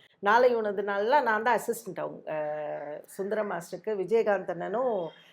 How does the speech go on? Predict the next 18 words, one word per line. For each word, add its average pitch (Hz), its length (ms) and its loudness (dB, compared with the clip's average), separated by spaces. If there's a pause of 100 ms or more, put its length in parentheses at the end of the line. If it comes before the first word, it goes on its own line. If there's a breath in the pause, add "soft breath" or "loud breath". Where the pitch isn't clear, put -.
(140 soft breath)
நளினி 208 380 2
வந்து 202 220 -2
நாளை 208 320 0
உனது 170 280 -6
நாள் 160 260 -8
அப்படின்ற 165 480 -8
படத்துல 175 360 -10
பண்ணும்போது 170 460 -10
நான் 233 220 -4
அசிஸ்டன்ட். 170 640 -6 (320 soft breath)
நிறைய 294 340 2
already 254 340 4
எனக்கு 214 300 0
அவங்களோட 180 300 -2
வந்து 190 320 -6
பழக்கம் 190 440 -2
இருந்தது. 160 540 -4 (300 soft breath)
So, 226 460 4